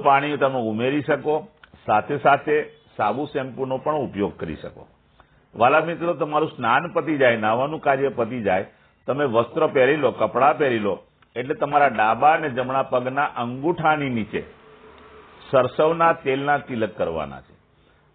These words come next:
આ કાર્ય થઈ જાય પછી તમારે દેવ મંદિરે જવાનું છે. શ્રી હનુમાનજી દાદાના મંદિરે જઈને સફેદ આંકડાના બાર પાન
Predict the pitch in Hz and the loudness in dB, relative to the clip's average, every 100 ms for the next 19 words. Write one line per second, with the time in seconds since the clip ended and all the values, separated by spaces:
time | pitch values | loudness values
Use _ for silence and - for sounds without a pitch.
0 | - 110 151 151 151 151 160 - 135 123 | 2 4 4 4 2 2 0 0 -2 2
1 | 95 85 - _ _ _ _ 117 120 160 | 0 0 -8 _ _ _ _ -4 -2 -2
2 | 160 131 127 123 139 165 101 107 147 180 | 0 2 4 4 2 -2 -4 -2 -2 -2
3 | 156 139 127 110 95 98 101 101 110 127 | -4 -2 0 2 2 0 -2 -4 -4 -6
4 | 135 _ _ _ - 139 117 110 117 143 | -6 _ _ _ -8 -4 -2 -2 0 0
5 | 156 156 147 147 143 131 120 123 151 143 | 0 2 2 2 0 -2 -4 -2 0 0
6 | 98 82 76 - _ _ _ _ _ _ | 0 -4 -8 -20 _ _ _ _ _ _
7 | _ _ _ _ _ _ _ _ _ _ | _ _ _ _ _ _ _ _ _ _
8 | - - _ - 151 120 156 180 175 143 | -20 -20 _ -4 0 2 2 4 4 4
9 | 143 147 147 156 151 123 117 127 156 - | 4 4 4 4 2 2 4 4 4 2
10 | 139 | 0